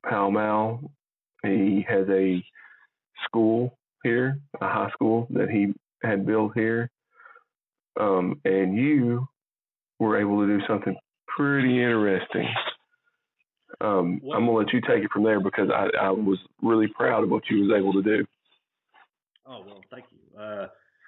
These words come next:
Speaker 2: well, that, you know, I, I don't wanna take, you know, full credit for it, you know, but, uh, I mean, that'd be absurd. But, uh, uh, there's a band based out of Sweden over here called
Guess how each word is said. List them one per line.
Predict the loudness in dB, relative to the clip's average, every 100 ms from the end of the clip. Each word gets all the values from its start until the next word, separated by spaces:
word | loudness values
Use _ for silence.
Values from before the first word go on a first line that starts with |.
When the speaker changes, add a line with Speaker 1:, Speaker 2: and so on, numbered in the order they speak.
| _
Speaker 2:
well, | -6 -6 -6 -10
that, | -14 -14 -10 -8 -6 -8 -14 -16
you | -10
know, | -8
I, | -6 -6 -8 -12
I | -10
don't | -10 -10
wanna | -14 -14
take, | -12 -12 -14 -20 -20 _ _ _
you | -20 -20
know, | -20 -16
full | -8 -8 -8
credit | -12 -10 -12 _
for | -16 -14
it, | -14
you | -16
know, | -20 -18 -18
but, | -18 -12
uh, | -12 -12 -16 -20 _ -20
I | -20
mean, | -16
that'd | -14
be | -14 -16 -14
absurd. | -10 -10 -10 -14 -14
But, | -12 -10 -8
uh, | -6 -6 -8 -12 -14 _ _ -18 -10
uh, | -6 -6 -6 -6
there's | -8 -8
a |
band | -10 -10 -8 -8 -10 -12
based | -12 -12 -12
out | -12
of | -10 -10
Sweden | -10 -12 -12
over | -14
here | -12 -12
called | -12 -10 -8 -10